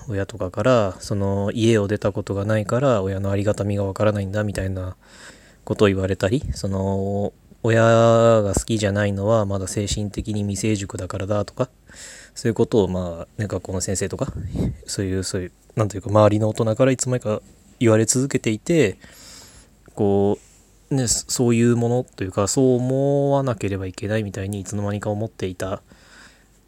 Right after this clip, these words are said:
から、まあ、自分の家が機能不全家族って自覚は全くなかったんですね。し-、カウンセラーさんに言われるまでそんな言葉も知らなかったんですけど、まあ、そのせいなのか、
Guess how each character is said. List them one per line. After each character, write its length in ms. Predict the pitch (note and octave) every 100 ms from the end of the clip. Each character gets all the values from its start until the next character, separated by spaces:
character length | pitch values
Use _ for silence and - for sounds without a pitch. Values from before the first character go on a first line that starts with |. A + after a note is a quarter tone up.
| - - -
か 140 | G#2
ら、 220 | B2+ F#2
ま 80 | G2+
あ、 20 |
自 160 | F#2+ G2+
分 200 | G#2+ A2
の 120 | A2
家 140 | A#2 A2
が 100 | F2
機 140 | G#2+
能 120 | G2+
不 100 | G2+
全 120 | G#2
家 120 | G#2 G#2+
族 180 | G2
っ 20 | F#2+
て 80 |
自 120 | G#2 G#2
覚 260 | G2 C3
は 140 | G#2+ F#2+
全 120 | F#2+
く 60 |
な 140 | G2 G2
か 80 | G2
っ 40 |
た 140 | -
ん 60 | F#2
で 60 | F#2
す 120 | C#3+
ね。 140 | F3+ -
し-、 220 | - D3 - -
カ 120 | C#3
ウ 60 | C3
ン 40 |
セ 80 | B2
ラ 80 | G#2
ー 40 |
さ 80 | G2
ん 20 |
に 60 | F2
言 80 | F#2
わ 60 |
れ 80 | F#2
る 100 | G2
ま 100 | G2
で 60 | F2+
そ 100 | G2+
ん 40 |
な 80 | G2+
言 240 | - C3+
葉 80 | D#3+
も 80 | G2+
知 100 | -
ら 80 | F2
な 60 |
か 100 | -
っ 60 | -
た 80 | F2+
ん 80 | F2
で 60 |
す 100 | -
け 100 | G#2+
ど、 220 | G#2 F#2 - _ - - - - - _ _ _ _ _ _ -
ま 120 | C#3+
あ、 40 | A#2
そ 560 | D#3+ D#3 E3+ E3+ F3
の 400 | F3+ F#3 F#3+ G3
せ 540 | F#3 - - F#3+ F3+ F#3
い 420 | E3 A2+ G2+ G2 - - -
な 160 | A2 G2
の 160 | F#2+
か、 520 | F#2+ A#2+ A#2 G#2 F#2+